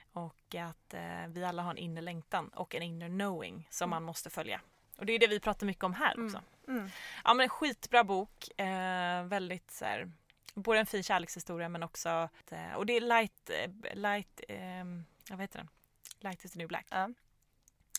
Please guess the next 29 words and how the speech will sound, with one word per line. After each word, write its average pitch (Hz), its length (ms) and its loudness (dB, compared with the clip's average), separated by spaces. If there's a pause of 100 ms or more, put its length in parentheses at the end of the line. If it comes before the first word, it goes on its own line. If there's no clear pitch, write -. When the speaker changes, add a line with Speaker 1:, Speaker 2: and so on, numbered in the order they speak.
(320)
Speaker 1:
Som 170 200 -8
vi 170 280 -6
också 208 220 -2
mycket - 280 -2
brukar - 200 -10
prata - 280 -6
om. - 120 -6
Den 202 240 2
har 220 140 0
lite 208 220 -6
samma 175 200 -6
budskap. - 480 -4 (360)
Speaker 2:
Mm. 202 480 -12 (680)
Speaker 1:
Eh. 190 60 -8 (200)
Speaker 2:
Det 190 60 2
här 202 80 8
med 185 160 8
att, - 260 -4
eh, 185 380 4
våga 185 360 2
släppa - 680 -4
sig - 200 -10
själv 180 300 -4
fri 254 600 0 (120)
och, - 480 2
eh, 185 180 -4
följa 190 500 4 (600)
sin 311 260 2
väg. 202 340 0